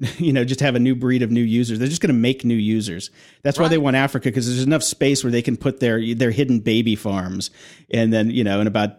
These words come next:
Speaker 1: you know, fifteen years, we'll have an entirely new breed of Facebook users who are, who are just basically made to use Facebook.
Speaker 2: Maybe that's,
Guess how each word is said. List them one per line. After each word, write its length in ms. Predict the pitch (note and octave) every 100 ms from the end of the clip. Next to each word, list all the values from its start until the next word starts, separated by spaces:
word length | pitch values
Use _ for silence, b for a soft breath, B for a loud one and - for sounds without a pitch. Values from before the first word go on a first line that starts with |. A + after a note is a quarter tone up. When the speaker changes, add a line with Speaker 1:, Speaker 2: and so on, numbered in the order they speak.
| -
Speaker 1:
you 100 | C#3
know, 140 | A2+
fifteen 460 | A#2+ C3 - C#3+ A#2+
years, 360 | A#2 B2 F3 - B B
we'll 120 | - A2
have 180 | B2
an 40 | B2
entirely 600 | A#2 - B2 C#3 C3+ C3
new 180 | B2 C3
breed 400 | A#2 B2 C3 A2
of 80 |
Facebook 480 | - A#2+ A#2 - G2+
users 420 | G2 G2+ G2+ F#2+
who 160 | A2 A2
are, 120 | A2
who 180 | G#2+ A#2
are 60 | A2+
just 480 | A#2+ - A2+ A2+
basically 560 | - C#3+ D3 C3 C3 A#2
made 640 | C3+ A#2+ A#2+ G#2 G2+ G#2 - _
to 120 | -
use 260 | A#2 G#2 G2
Facebook. 500 | G2 F#2+ - - - _ _ _ _ _ _
Speaker 2:
Maybe 300 | B2+ C3+ C#3+
that's, 340 | B2+ B2+ -